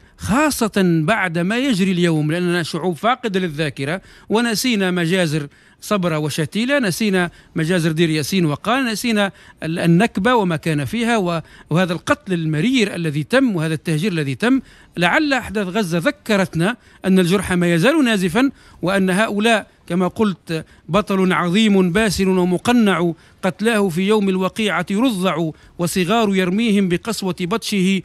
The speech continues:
وكبار في ليل البلية ركع". هذا العدو يجب أن يجرم التطبيع معه، وتونس التي تمتلك مخزون من المقاومة الشعبية ضد المستعمر، تملك مخزون من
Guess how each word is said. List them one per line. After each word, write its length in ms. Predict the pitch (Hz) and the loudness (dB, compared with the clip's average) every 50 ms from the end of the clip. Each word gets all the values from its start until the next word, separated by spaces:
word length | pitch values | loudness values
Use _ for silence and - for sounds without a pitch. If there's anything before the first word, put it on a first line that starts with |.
| - - - - - | -8 -16 -20 -10 -6
وكبار 560 | 170 175 - - 190 170 190 208 202 196 185 | -6 -6 -4 -2 -2 0 0 0 0 0 -2
في 160 | 151 - 185 180 | -4 -4 -4 -2
ليل 220 | 185 190 185 175 | -2 -2 0 0
البلية 480 | 175 170 151 170 170 180 175 175 160 - 170 | -2 -2 -2 -4 -2 -2 -2 -2 -2 0 0
ركع". 480 | 185 247 262 - - 214 165 165 165 - - - - - - - | 0 0 0 -2 -2 -2 0 0 -2 -4 -6 -12 -20 -20 -12 -6
هذا 220 | 156 180 196 180 | -4 -2 -2 -2
العدو 480 | 175 156 135 151 147 165 214 254 285 - _ _ _ _ _ - - | -2 -2 -2 -2 0 0 0 0 0 -2 _ _ _ _ _ -2 0
يجب 300 | 170 214 220 233 277 240 - - | 2 2 2 0 -2 -4 -4 -4
أن 120 | 190 175 | -2 0
يجرم 560 | 175 170 160 151 147 202 214 214 220 208 180 170 | 2 2 2 2 0 0 0 0 0 -2 -2 -4
التطبيع 680 | - _ - 151 - - - 147 180 185 165 147 127 | -6 _ -8 -10 -10 -8 -6 -2 -2 0 0 -2 -2
معه، 640 | 143 143 139 131 110 120 123 117 127 185 247 277 294 - - - - - - | -4 -2 -2 -2 -2 -4 -2 -2 0 0 2 0 0 -2 -6 -16 -20 -12 -4
وتونس 560 | - 170 160 - 277 277 247 226 202 175 - - | -4 -2 0 2 2 4 4 4 2 2 0 -2
التي 460 | 202 175 175 175 - - 175 170 160 | -2 -2 0 -2 0 0 0 0 0
تمتلك 600 | - - 170 165 156 - 202 202 175 160 - - | 0 0 0 0 0 0 0 0 0 0 -2 -2
مخزون 800 | 165 156 143 - - 135 139 202 240 247 240 220 202 185 170 156 - - - - - | -2 -2 -2 -2 -4 -2 0 2 2 2 2 2 2 2 0 -2 -4 -12 -20 -10 -4
من 80 | - 165 | -2 0
المقاومة 800 | 170 165 165 160 147 - - 196 214 240 233 220 208 196 180 165 | 2 2 2 0 -2 -2 0 0 2 2 2 2 2 0 0 -2
الشعبية 580 | 139 - - 165 131 120 139 156 208 220 190 | -4 -6 -6 -6 -6 -4 -4 -2 -2 0 0
ضد 440 | 160 175 170 151 147 165 160 156 165 - - - - - | -2 -2 -4 -2 -2 -2 -2 -2 -4 -8 -16 -14 -8 -4
المستعمر، 800 | 151 151 151 151 143 - - - - 180 156 147 170 175 208 226 | -2 0 0 0 0 -2 -4 -2 -2 -2 0 0 0 0 0 -2
تملك 400 | 196 - 185 170 170 156 147 - | -2 -2 -2 0 0 0 -2 -2
مخزون 500 | 160 151 - - 139 143 196 208 190 170 | -4 -4 -4 -4 -2 -2 0 2 2 2
من 360 | 160 156 151 151 151 151 147 | 0 0 0 0 -2 -2 -4